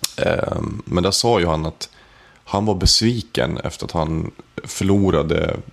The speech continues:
kvartsfinalen mot Djokovic i Franska öppna. Eh, och det är ju liksom helt rätt inställning.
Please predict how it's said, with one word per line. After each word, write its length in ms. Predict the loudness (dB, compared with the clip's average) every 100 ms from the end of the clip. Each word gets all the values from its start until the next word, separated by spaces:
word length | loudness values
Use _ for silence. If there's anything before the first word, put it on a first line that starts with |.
| -16
kvartsfinalen 580 | -6 -4 -2 0 0 2
mot 160 | 0 2
Djokovic 440 | 0 -2 -4 -2
i 40 | -2
Franska 300 | -2 0 0
öppna. 340 | 0 -4 -4 -6 -20 _ _ _ _ _ _ -18 -18 -18 -20 -20 -20 -4
Eh, 220 | 0 2
och 200 | 2 2
det 60 | 4
är 40 |
ju 100 | 4
liksom 220 | 4 2
helt 260 | 2 2 2
rätt 160 | 0 0
inställning. 540 | 0 0 -2 -4 -12